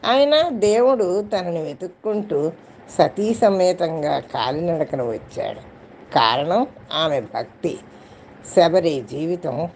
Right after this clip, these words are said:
కేవలం భక్తులకు మాత్రమే ఉన్నతం కాదు. జీవితంలో ఒక లక్ష్యాన్ని ఏర్పరచుకున్నప్పుడు దాని గురించే ఆలోచిస్తూ అది వస్తుందనే నమ్మకంతో గడుపుతూ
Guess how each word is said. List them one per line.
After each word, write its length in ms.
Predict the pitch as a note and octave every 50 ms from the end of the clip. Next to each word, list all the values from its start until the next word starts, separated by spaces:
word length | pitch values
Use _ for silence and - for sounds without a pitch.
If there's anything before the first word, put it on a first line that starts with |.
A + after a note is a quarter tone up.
| - -
కేవలం 580 | - D#3+ D3+ D#3+ F3 F#3+ A3 A3 A#3 A#3 A3 F3
భక్తులకు 600 | - - B2+ - _ - - F#3 G3 G#3 G#3 G3+
మాత్రమే 540 | G3+ G3+ G3 G3 G3 - G3+ F#3+ G3 G3+ G#3
ఉన్నతం 540 | G#3 F#3+ F3 F3+ F#3 F3 F3+ G3+ G3 F#3+ D#3+
కాదు. 440 | E3 D#3+ F3 G3 E3+ D#3 B2+ A2+ - - - - _ _ - - - - _ - -
జీవితంలో 1040 | C3 A#2+ A#2+ B2+ C3 C#3+ D3+ D#3 F#3 G3 F#3+ A3 G3 D#3+ D3 C3 A#2 A2 A#2 D3 D#3 - - - - - _ _ -
ఒక 180 | - - - -
లక్ష్యాన్ని 840 | - D#3+ D3 C3+ C3+ - - - - - A#3+ B3 B3+ B3+ C4 C4+ B3
ఏర్పరచుకున్నప్పుడు 1400 | G3 C3+ C3 B2 - B2 - - G3 G3 G3+ - - - G3+ F#3 E3+ D#3+ D3 C3+ - - A#2 A2+ A2+ C3 D#3+ G#3 - - - - - - - - -
దాని 420 | G#3+ A#3 A#3+ A#3+ B3 B3+ A#3+ A#3
గురించే 760 | G3+ F3 F#3 F#3+ G3 A3+ A#3+ B3+ B3+ A#3+ - C4 B3 B3 A#3+ G#3+
ఆలోచిస్తూ 1000 | D#3+ C3+ A#2 A2 A2+ A#2+ C3 D3 D#3 - - F3 E3 - - - - G#3 A#3+ D#4 - - _ _ _ _ - - - - -
అది 200 | B3 C4 C4+ C4
వస్తుందనే 920 | G#3 F#3+ E3 - - - - B3+ C4 C4 C4+ C4+ C4 C4 C4 B3+ B3+ B3
నమ్మకంతో 800 | G#3+ E3+ D3+ B2 B2 C3+ E3+ - - A3+ A3+ A3+ G#3+ G#3+ - A3+
గడుపుతూ 800 | G3+ E3 C3 C3 A2 - B2+ C3 - E3 - - G#3+ A#3 C4 D4+